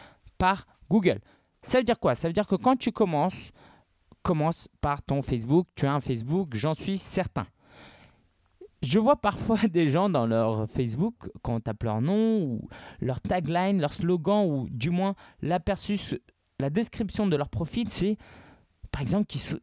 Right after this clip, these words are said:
qui ont été dans tel lycée. C'est, c'est juste horrible. Quand on te tape sur Facebook, il faudrait qu'on voit quel poste tu as actuellement, si tu es en poste ou quel est ton poste passé, mais quelque chose qui te mette en valeur. Donc,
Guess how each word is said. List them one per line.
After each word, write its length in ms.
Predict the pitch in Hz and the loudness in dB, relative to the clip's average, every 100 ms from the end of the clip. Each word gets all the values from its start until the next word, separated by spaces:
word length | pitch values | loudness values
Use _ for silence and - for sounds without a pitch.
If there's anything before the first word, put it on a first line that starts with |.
| - | -2
qui 100 | 135 | 0
ont 100 | 139 | 2
été 220 | 131 214 | 2 0
dans 180 | 147 123 | 2 0
tel 320 | - 190 180 | 0 0 2
lycée. 460 | 170 170 - 160 - _ _ _ _ _ _ _ _ - - _ | 0 0 -2 -4 -6 _ _ _ _ _ _ _ _ -20 -20 _
C'est, 500 | - - - - - | -8 -6 -4 -4 -6
c'est 240 | 92 - 113 | -4 -4 -4
juste 260 | 98 - - | -6 -8 -2
horrible. 360 | 202 214 214 104 - _ _ _ _ _ - - _ - - - - _ _ _ _ | -2 0 -4 -6 -10 _ _ _ _ _ -20 -20 _ -20 -20 -20 -20 _ _ _ _
Quand 220 | - 247 | 0 2
on 100 | 220 | 2
te 180 | 196 - | 2 0
tape 280 | 170 208 185 | 0 0 0
sur 180 | - 143 | -4 -4
Facebook, 500 | 180 156 151 247 - | -2 -2 -2 -4 -4
il 60 | |
faudrait 340 | 139 160 156 208 | -4 -4 -2 -4
qu'on 180 | - 143 | -4 -2
voit 300 | 131 202 208 - _ - | 2 0 0 -8 _ -4
quel 140 | 143 | -2
poste 260 | 123 220 - | 0 -2 0
tu 100 | 151 | -2
as 40 | |
actuellement, 480 | 123 123 - 110 196 | -2 -2 -2 0 0
si 180 | 262 - | 0 -4
tu 120 | - | -2
es 40 | 120 | -2
en 80 | |
poste 320 | 117 - 160 156 | 0 0 2 0
ou 80 | |
quel 200 | 135 135 | -2 -2
est 60 | 135 | -2
ton 160 | 139 123 | -2 -4
poste 220 | 147 - | -4 -4
passé, 400 | - 147 - 262 | -4 -2 0 2
mais 200 | 208 220 - - - | 2 0 -4 -20 -4
quelque 160 | 170 - | -2 2
chose 220 | 240 233 | 0 0
qui 100 | - | -2
te 100 | - | 0
mette 280 | 165 220 - - - | 2 0 -2 -6 0
en 100 | 196 | 2
valeur. 360 | 175 127 - - | 2 0 -4 -6
Donc, 340 | 156 240 - | 0 0 -2